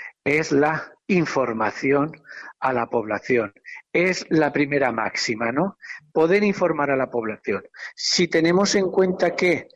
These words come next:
las reuniones que se han realizado por parte del cecopi las han realizado, eh, como es en el caso de, de ayer, que el último parte actualizado,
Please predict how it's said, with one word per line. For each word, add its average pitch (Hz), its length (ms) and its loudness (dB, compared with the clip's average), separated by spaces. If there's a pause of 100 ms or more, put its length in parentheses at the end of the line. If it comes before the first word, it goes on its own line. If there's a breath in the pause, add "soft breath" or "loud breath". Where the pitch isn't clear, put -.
(220 loud breath)
las 151 320 2
reuniones 156 640 0
que 185 120 -2
se 190 100 -2
han 175 100 0
realizado 175 560 2
por 131 200 -4
parte 147 300 0
del 170 200 2
cecopi 170 640 -2 (440 loud breath)
las 139 300 0
han 165 140 0
realizado, 175 1080 2
eh, 165 260 2
como 165 260 -2
es 165 100 0
en 175 120 0
el 165 120 0
caso 175 420 2
de, 170 320 2 (360 loud breath)
de 165 220 2
ayer, 170 500 2
que 175 120 0
el 165 80 2
último 170 380 0
parte 170 400 0
actualizado, 170 1080 0